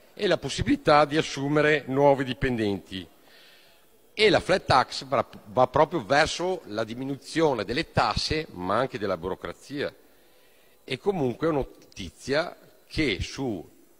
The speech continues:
la platea dei sessantacinquemila euro ci siano state le modifiche che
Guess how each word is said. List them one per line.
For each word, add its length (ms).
la 320
platea 580
dei 180
sessantacinquemila 1120
euro 360
ci 140
siano 260
state 380
le 80
modifiche 600
che 380